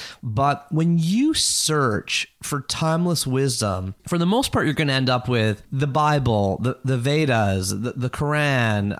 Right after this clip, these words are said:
the Torah, right? And the other thing that stood the test of time that's been around for thousands of years is, like, the Tao Te Ching, right? Like, the ancient Chinese philosophy by Lao Tzu, if Lao Tzu even existed, which is debatable.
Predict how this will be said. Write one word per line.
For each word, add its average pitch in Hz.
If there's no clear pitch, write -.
the 135
Torah, 117
right? 151
And 196
the 147
other 320
thing 180
that 135
stood 139
the 127
test 127
of 117
time 123
that's 123
been 139
around 127
for -
thousands 120
of 117
years 131
is, 143
like, 160
the 123
Tao 113
Te 139
Ching, 214
right? 135
Like, 135
the 139
ancient 131
Chinese 127
philosophy 120
by 113
Lao 110
Tzu, 117
if -
Lao 110
Tzu 110
even 113
existed, 123
which -
is 101
debatable. 117